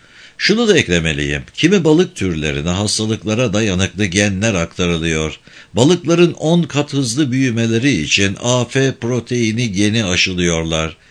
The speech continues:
Evet, Türkiye'de yediğiniz ithal balıkların bir kısmı G D O'ludur. Güney Kore gibi kimi ülkeler dışında dünyada bu balıklar etiketsiz satışa sunuluyor. İngiltere G D O'lu balık çiftliklerine sınırlama getirdi.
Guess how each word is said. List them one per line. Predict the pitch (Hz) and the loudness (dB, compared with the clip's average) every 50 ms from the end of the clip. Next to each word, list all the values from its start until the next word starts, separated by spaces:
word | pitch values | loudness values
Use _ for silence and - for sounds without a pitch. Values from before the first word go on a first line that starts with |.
| - _ - _ _ | -20 _ -20 _ _
Evet, | - 110 131 175 196 - - _ | 0 4 4 4 2 2 -4 _
Türkiye'de | - - 143 135 123 135 151 156 139 156 | -2 -2 -2 -2 0 -2 -2 0 2 2
yediğiniz | 143 127 139 131 131 143 143 139 147 151 123 - | 2 2 2 2 2 0 0 2 2 0 0 -2
ithal | - - 135 135 - - 135 151 151 127 | -2 -4 -6 -6 -2 0 2 2 2 2
balıkların | 120 127 135 131 - - 120 120 131 123 110 98 | 0 -2 -2 -2 -2 -4 -2 -2 0 -2 0 0
bir | 120 143 147 135 | 0 0 0 0
kısmı | 135 - 135 117 - - 131 131 | -4 -6 -6 -6 -4 -4 -4 -2
G | 110 101 104 107 104 92 85 | 0 0 0 2 0 0 0
D | 101 98 | 0 0
O'ludur. | 95 95 95 90 82 92 98 82 82 82 82 85 78 - _ _ _ - _ _ _ - - - - - - - _ | 0 0 0 0 -2 -2 -4 -2 -2 -4 -4 -6 -8 -12 _ _ _ -20 _ _ _ -20 -20 -20 -20 -18 -20 -18 _
Güney | - 110 139 156 180 208 208 - | 0 2 2 4 4 2 2 0
Kore | - 101 82 76 90 98 | 0 -2 0 2 2 0
gibi | 80 73 65 78 76 | 0 -2 -4 -4 -6
kimi | - - 165 175 143 101 | -2 0 0 0 0 0
ülkeler | 82 78 82 78 - 85 78 82 92 101 92 82 | -2 -2 -4 -2 -2 -2 0 0 0 -2 -2 -2
dışında | 80 85 - - 80 80 87 95 85 87 | -2 -2 -2 -2 -2 -2 -2 -2 0 0
dünyada | 123 135 123 90 76 76 80 80 95 101 107 | 0 0 0 0 -2 -2 -2 -2 -2 0 0
bu | 147 151 123 | -2 0 0
balıklar | 135 135 131 131 - - 135 139 135 104 | 0 0 0 0 -2 0 0 0 0 0
etiketsiz | - - - - - 123 113 - 131 131 120 - - - 139 143 117 - | -2 -4 -4 -2 -4 -8 -4 0 -2 -2 0 -2 -2 0 0 0 0 0
satışa | - 117 113 - - 101 104 110 104 | -2 -2 -4 -4 -2 -2 -2 0 0
sunuluyor. | 92 - 95 90 85 87 78 80 82 80 80 80 78 73 - _ _ - - - - - - - _ | -2 -2 -4 -2 -4 -4 -2 -2 -2 -2 0 -2 -4 -6 -10 _ _ -20 -20 -20 -20 -20 -20 -8 _
İngiltere | 123 143 165 175 175 196 196 180 180 185 175 185 180 | 4 4 6 6 6 4 4 4 2 2 4 4 2
G | 147 127 147 151 151 151 127 | 4 4 4 4 4 4 4
D | 156 156 | 2 2
O'lu | 156 156 151 147 165 151 123 | 4 2 2 2 0 0 2
balık | 131 147 156 151 - | 0 0 0 0 0
çiftliklerine | - - 139 123 - - 123 117 113 - 113 117 113 98 104 117 117 | -2 -2 -2 -2 -4 -4 -6 -6 -4 0 0 0 2 2 2 0 0
sınırlama | - - 98 104 107 101 92 90 90 87 98 98 | 0 0 0 -2 -2 0 0 0 0 2 2 2
getirdi. | 87 90 85 - - 85 82 80 73 80 80 76 78 | 2 2 0 0 -2 -2 -2 -2 -2 -2 -2 -2 -4